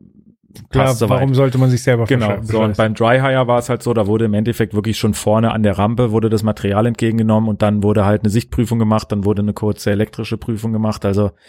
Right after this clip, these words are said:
Speaker 2: beim Scheinwerfer anmachen, kurz mal mit dem Dimmer hoch und runter und dann weiß man schon, okay, klappt oder klappt nicht.
Speaker 1: Mhm.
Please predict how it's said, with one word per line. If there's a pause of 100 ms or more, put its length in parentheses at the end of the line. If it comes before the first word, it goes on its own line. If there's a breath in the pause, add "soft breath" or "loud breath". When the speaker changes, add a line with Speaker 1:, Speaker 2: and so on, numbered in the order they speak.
(320 loud breath)
Speaker 2:
beim
Scheinwerfer
anmachen,
kurz
mal
mit
dem
Dimmer
hoch
und
runter
und
dann
weiß
man
schon,
okay,
klappt
oder
klappt
nicht.
Speaker 1:
Mhm.